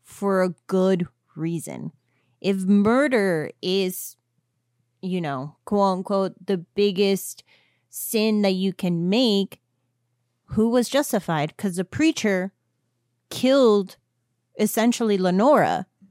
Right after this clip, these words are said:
I mean, he told her to get rid of the baby. She got rid of herself 'cause that also got rid of the baby. So, i-, that's in his hands, regardless of whether, you know, like, he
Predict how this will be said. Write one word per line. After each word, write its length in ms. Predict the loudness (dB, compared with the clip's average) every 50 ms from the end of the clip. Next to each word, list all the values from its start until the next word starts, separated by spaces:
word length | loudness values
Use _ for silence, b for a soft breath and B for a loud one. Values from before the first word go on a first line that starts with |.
| _ _ _ _ _ _ _ _ _
I 100 | -2 0
mean, 260 | 2 2 2 2 2 0
he 200 | 2 2 0 0
told 300 | 2 2 2 2 2 2
her 140 | 0 -2 -2
to 140 | -2 -2 -4
get 200 | -2 -2 -4 -4
rid 320 | -6 -4 0 0 0 0 0
of 180 | -2 -4 -2 -2
the 100 | -4 -4
baby. 580 | -2 -2 0 0 0 0 -2 -2 -2 -4 -8 -10 _ _ _ _ _ _ _
She 680 | _ -18 -10 -6 -2 0 0 0 0 0 0 -2 -4 -8 _ _ _ _ _ _ _ _ -6
got 200 | -4 -2 0 0
rid 160 | 0 0 0
of 80 | 0 0
herself 680 | 0 -2 -2 0 0 2 2 2 0 -2 -4 -8 -14 _
'cause 240 | -6 -4 -4 -4 -2
that 240 | -2 -2 -2 -4 -4 -4
also 280 | -4 -4 -4 -4 -6 -8
got 220 | -4 -2 -2 -2 -2
rid 140 | -2 -2 -2
of 100 | -4 -6
the 80 | -6
baby. 440 | -6 -6 -6 -6 -8 -10 -12 -14 -16 b b b b b b b
So, 640 | b -8 -2 0 2 4 4 4 4 2 2 0 -4 _ _ _ _ _ _ _ _ _ _ _ _ _ _ _ _ _ _ -8 -2
i-, 120 | 2 4
that's 300 | 6 6 6 4 4 2
in 160 | 0 2 2 2
his 220 | 2 2 0 0
hands, 420 | -2 -4 -2 0 0 0 0 -2 -2
regardless 560 | -4 -2 0 0 0 0 0 -2 -2 -2 -4
of 120 | -4 -4
whether, 540 | -2 -2 -2 -2 -2 -4 -6 -6 -8 -10 -12 _ _ _ _ _
you 180 | -10 -8 -6 -4
know, 160 | -4 -4 -2
like, 400 | -2 -2 -2 -2 -4 -6 -10 _ _ _ _ _ _ _ _ _ _
he 680 | -20 -10 -2 0 2 4 4 4 4 2 0 -2 -4